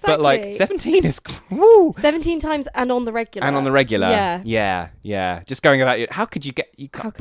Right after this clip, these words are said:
Speaker 2: you get
Speaker 1: possibly
Speaker 2: anything
Speaker 1: get anything
Speaker 2: done?
Speaker 1: done.
Speaker 2: I know, I
Speaker 1: And that
Speaker 2: know.
Speaker 1: must be sore.
Speaker 2: I know.
Speaker 1: I mean, anyway.
Speaker 2: I know. And
Speaker 1: Yeah.
Speaker 2: it, and,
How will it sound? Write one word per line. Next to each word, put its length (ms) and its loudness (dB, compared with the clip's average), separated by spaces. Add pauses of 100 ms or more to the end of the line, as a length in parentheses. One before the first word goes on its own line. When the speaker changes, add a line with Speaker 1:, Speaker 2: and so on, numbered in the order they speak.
Speaker 2:
you 60 2
get 40 0
Speaker 1:
possibly 220 -2
Speaker 2:
anything 180 -2
Speaker 1:
get 60 -2
anything 180 -4
Speaker 2:
done? 180 -4
Speaker 1:
done. 40 -6
Speaker 2:
I 60 -4
know, 380 -2
I 100 -4
Speaker 1:
And 80 -6
that 120 -2
Speaker 2:
know. 120 0
Speaker 1:
must 160 -8
be 60 -10
sore. 840 -4
Speaker 2:
I 120 -8
know. 420 -4 (120)
Speaker 1:
I 60 -8
mean, 140 -4
anyway. 320 -8
Speaker 2:
I 100 -4
know. 220 -4 (260)
And 120 2
Speaker 1:
Yeah. 60 2
Speaker 2:
it, 120 -10 (180)
and, 280 -4